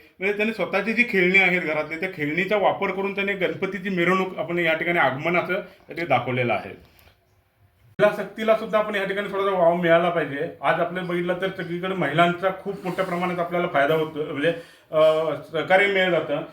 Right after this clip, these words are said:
त्यामध्ये मी मार्गशीर्ष महिन्यामध्ये आपला जो सण साजरा केला जातो, दर गुरुवारी आपण मार्गशीर्ष महिन्याची पूजा करतो, त्या ठिकाणी मी अंबा मातेची या ठिकाणी मूर्तीची स्थापना करून त्या ठिकाणी त्या पद्धतीचे आपण हे सण दाखवलेला आहे.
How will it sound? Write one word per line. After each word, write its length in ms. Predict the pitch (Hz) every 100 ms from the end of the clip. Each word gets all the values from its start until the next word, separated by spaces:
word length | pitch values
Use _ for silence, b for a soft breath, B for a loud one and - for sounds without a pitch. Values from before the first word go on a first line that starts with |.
| B -
त्यामध्ये 340 | 185 190 202 208
मी 120 | 214
मार्गशीर्ष 600 | 202 156 165 202 240 214
महिन्यामध्ये 400 | 220 220 220 220
आपला 200 | 214 220
जो 120 | 226
सण 240 | 214 202
साजरा 280 | 202 190 185
केला 240 | 190 185 180
जातो, 420 | 180 175 151 147
दर 140 | 180
गुरुवारी 400 | 196 185 185 190
आपण 180 | 190 202
मार्गशीर्ष 540 | 180 147 156 175 196 202
महिन्याची 340 | 175 180 175
पूजा 260 | - 165 175
करतो, 500 | 170 - 147 147 B B
त्या 80 | 180
ठिकाणी 260 | 185 196 202
मी 60 |
अंबा 280 | 202 165 180
मातेची 360 | 196 196 196 196
या 120 | 175
ठिकाणी 280 | 175 190 190
मूर्तीची 480 | 180 147 190 180 196
स्थापना 320 | 151 147 165
करून 320 | 170 175 165
त्या 100 | 170
ठिकाणी 260 | 175 175 180
त्या 160 | 175
पद्धतीचे 440 | 175 175 175 175 180
आपण 180 | 180 180 - b b 180
हे 300 | 190 190 -
सण 160 | 175 180
दाखवलेला 400 | 165 170 160
आहे. 100 | 143